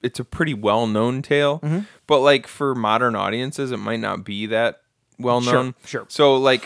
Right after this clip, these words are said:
Speaker 1: a
Speaker 2: Well
Speaker 1: little, a little more backstory for the, f-, with the, with the Green Knight would have been cool. Or, or, like, I don't even need expose necessarily. Like, who cares? Like, I don't need to know where he is. He's of the earth, right?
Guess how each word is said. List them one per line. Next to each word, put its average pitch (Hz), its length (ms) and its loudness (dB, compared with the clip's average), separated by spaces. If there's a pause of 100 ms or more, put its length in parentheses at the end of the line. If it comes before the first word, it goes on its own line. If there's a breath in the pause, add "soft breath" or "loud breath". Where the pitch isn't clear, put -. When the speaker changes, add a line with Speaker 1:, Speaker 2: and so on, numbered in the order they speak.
Speaker 1:
a 127 60 6
Speaker 2:
Well 143 80 8
Speaker 1:
little, 190 320 8
a 139 60 4
little 175 180 4
more 160 260 4
backstory 123 800 0
for 127 160 -8
the, 110 160 -14
f-, - 220 -18
with 131 160 -8
the, 117 140 -10 (140)
with 123 180 -10
the 123 60 -6
Green 120 360 -4
Knight 117 240 0
would 113 100 -2
have 117 100 -6
been 113 160 -4
cool. 120 340 -4
Or, 127 260 -2
or, 123 280 -2 (440 soft breath)
like, 185 140 2
I 214 40 6
don't 254 140 6
even 214 180 4
need 143 160 2
expose 113 420 2
necessarily. 95 720 -4
Like, 98 160 -6
who - 160 -8
cares? 110 600 0 (100)
Like, 110 280 -2
I 127 40 0
don't 151 160 0
need 120 160 -6
to 110 40 -6
know 104 160 -2
where 92 300 -6
he 90 160 -6
is. 90 160 -6
He's 113 340 -8
of 120 180 0
the 95 160 -8
earth, - 380 -10
right? 95 260 -6